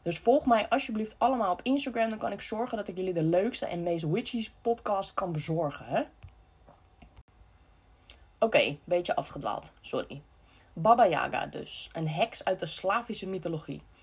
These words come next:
Eh, Slavische landen zijn trouwens in Oost-Europa. Dus Servië, Noord-Macedonië, Bulgarije, Oekraïne enzovoorts. Baba Yaga wordt omschreven als een wilde vrouw.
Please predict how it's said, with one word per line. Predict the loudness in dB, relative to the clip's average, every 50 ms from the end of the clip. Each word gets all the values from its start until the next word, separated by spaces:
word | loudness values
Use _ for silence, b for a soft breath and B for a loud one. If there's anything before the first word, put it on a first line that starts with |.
| b b b b b b
Eh, | b -4 -2 0 0 0
Slavische | 0 2 4 4 4 4 2 -4 -4 0
landen | 2 2 2 2 2 0
zijn | -2 -2 -4 -2
trouwens | 0 0 0 0 -2 -6
in | -6 -4
Oost-Europa. | -2 -2 0 0 0 2 2 2 2 0 -2 -4 -4 -4
Dus | -4 -6 -10 -8 -6 -2
Servië, | 2 2 4 4 2 0 -2 -2 0
Noord-Macedonië, | 0 0 2 2 2 2 0 0 -2 -4 -4 -4 -2 0 0 0 0 0 -2 -2 -2
Bulgarije, | -2 0 0 0 0 0 0 0 0 0 0 -2 -4
Oekraïne | -4 -2 0 0 0 0 0 -2 -2 -4
enzovoorts. | -4 -4 -6 -6 -8 -12 -12 -10 -10 -10 -10 -12 -16 -18 -18 _ B B B B B B B B B B B B B B B B 4
Baba | 8 8 8 8
Yaga | 8 8 6 6 6 2
wordt | 2 0 -4
omschreven | -4 -6 -4 -4 -4 -2 0 0 0 0 0 -2 -4 -2
als | -2 -4 -4
een | -2 -2 -2 0
wilde | 2 2 0 0 0 -2 -4
vrouw. | -6 -4 -2 -2 -2 -2 -4 -8 -10